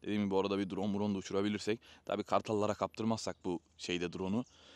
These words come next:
Bakalım. Kafamın kenarında hep o var. Ondan önce de ne yapacağız? Harika bir kahvaltı yapacağız. Bugün sizlere kamp tarihinde yapılmış en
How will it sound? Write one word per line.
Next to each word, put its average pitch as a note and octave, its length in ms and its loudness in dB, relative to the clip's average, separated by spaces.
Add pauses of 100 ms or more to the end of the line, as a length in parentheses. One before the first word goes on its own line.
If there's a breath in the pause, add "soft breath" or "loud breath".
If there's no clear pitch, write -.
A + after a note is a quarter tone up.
(260 loud breath)
Bakalım. G#2 380 -2 (420 soft breath)
Kafamın G2 300 -2
kenarında G2+ 420 -4
hep G2+ 160 -4
o G2 100 2
var. A2 120 -2 (460 soft breath)
Ondan C3 380 4
önce A#2 320 6
de A2 120 4
ne C3 40 4
yapacağız? B2+ 460 4
Harika A#2 520 4
bir A#2+ 80 2
kahvaltı G2+ 420 4
yapacağız. F2 420 -2
Bugün A2 480 4
sizlere A2+ 720 2
kamp A2+ 300 2
tarihinde G#2+ 460 4
yapılmış A2+ 540 2 (560 loud breath)
en C3 300 4